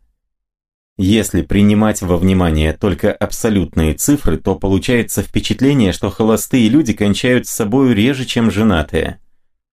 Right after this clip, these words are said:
Так, например, во Франции в период тысяча восемьсот семьдесят третий, тысяча восемьсот семьдесят пятый год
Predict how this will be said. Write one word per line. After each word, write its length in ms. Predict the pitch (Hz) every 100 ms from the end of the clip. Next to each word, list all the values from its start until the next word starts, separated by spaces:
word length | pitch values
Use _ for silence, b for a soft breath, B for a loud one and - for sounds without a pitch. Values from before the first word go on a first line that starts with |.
| -
Так, 200 | 85 -
например, 500 | 98 85 80 76 - _ _ _ _ _
во 160 | - -
Франции 500 | - 101 120 - 80
в 80 | -
период 500 | 101 98 95 - - _
тысяча 380 | 104 95 - 98
восемьсот 440 | 87 101 - 98
семьдесят 480 | - 98 92 85 -
третий, 360 | - 104 - 85
тысяча 420 | - 90 95 95
восемьсот 480 | 82 95 87 95 -
семьдесят 480 | 92 85 76 - -
пятый 280 | 143 127
год 260 | 85 82 -